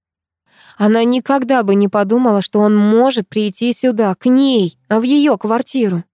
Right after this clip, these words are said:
Боясь произнести хоть слово, она просто наблюдала, как он достал белый конверт и положил на тот самый столик возле нее. Но даже это не заставило отвести взгляд от него. Она не видела его месяц,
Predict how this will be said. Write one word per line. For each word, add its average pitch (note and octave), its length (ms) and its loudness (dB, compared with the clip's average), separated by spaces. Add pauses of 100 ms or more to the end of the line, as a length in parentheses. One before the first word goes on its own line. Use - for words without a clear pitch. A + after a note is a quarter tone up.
(840)
Боясь D4 460 0
произнести A3 560 0
хоть G#3+ 260 -2
слово, A#3 480 0
она F#3+ 180 0
просто G3+ 380 -4
наблюдала, G3+ 960 0 (680)
как - 260 -6
он F3+ 240 0
достал F3+ 360 -2
белый E3+ 280 0
конверт F#3+ 520 -4
и F3 40 -4
положил F3 440 -2
на F3+ 200 0
тот G3 240 -2
самый F#3 400 -2
столик A#3 520 -4 (340)
возле A3 420 0
нее. A#3 420 0 (580)
Но E4 120 0
даже D4+ 260 0
это D4+ 280 0
не A3 120 2
заставило G#3+ 520 0
отвести G#3+ 360 -4
взгляд G#3+ 440 -4
от F#3 120 -12
него. F3+ 280 -2
Она G#3 340 0
не A#3 260 0
видела B3 520 2
его G#3+ 260 2
месяц, A3+ 840 -2